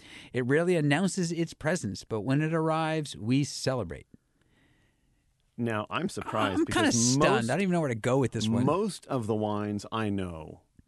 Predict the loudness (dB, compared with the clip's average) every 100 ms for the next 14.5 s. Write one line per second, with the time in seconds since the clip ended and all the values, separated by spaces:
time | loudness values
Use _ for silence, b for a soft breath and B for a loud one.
0 | -4 0 2 2 2 -2 -4 -2 -2 -4
1 | -4 -4 -4 -6 -6 -4 -4 -4 -6 -6
2 | -4 -4 -4 -6 -6 2 4 4 2 -2
3 | -2 -2 2 2 2 2 2 2 0 -4
4 | -6 -4 0 2 2 0 -2 -4 -2 -2
5 | -4 -10 -12 -4 0 0 2 0 -2 -8
6 | -4 -2 -2 -4 -6 -8 -10 0 2 2
7 | -2 -14 -4 -2 -2 -6 -4 -2 0 -2
8 | -4 _ -18 -14 -2 -2 0 -2 -2 2
9 | 4 4 4 2 2 2 -2 -2 -2 -2
10 | -2 -2 -2 0 0 -2 -4 -6 -8 -8
11 | -10 -12 -8 -4 0 0 -2 -6 -8 -6
12 | -2 -2 2 4 4 2 0 -2 -6 -12
13 | -6 0 0 0 0 0 2 0 2 0
14 | -2 -4 -2 -2